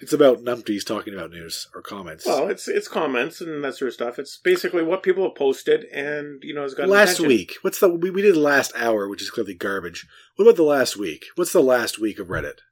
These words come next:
Speaker 2: Okay, let, let's go. And, um, and mind you, this is controversial, not popular, 'cause popular is, like, gonna be some,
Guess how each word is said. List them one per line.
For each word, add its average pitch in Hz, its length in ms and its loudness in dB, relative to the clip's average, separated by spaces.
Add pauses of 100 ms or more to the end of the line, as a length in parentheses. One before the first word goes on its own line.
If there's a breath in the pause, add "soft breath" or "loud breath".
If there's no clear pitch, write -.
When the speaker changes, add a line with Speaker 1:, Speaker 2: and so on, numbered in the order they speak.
(420)
Speaker 2:
Okay, 139 260 -12 (100)
let, 113 160 -14
let's 131 260 -8
go. 127 440 -2
And, 139 300 -4
um, 202 240 0
and 185 240 4
mind 165 320 2
you, 143 100 4
this 170 140 0
is 143 100 -6
controversial, 135 640 -2
not 123 180 -8
popular, 113 640 -4
'cause 110 180 -8
popular 117 400 -6
is, 104 140 -16
like, 117 240 -10
gonna 120 120 -10
be 110 120 -14
some, 113 300 -16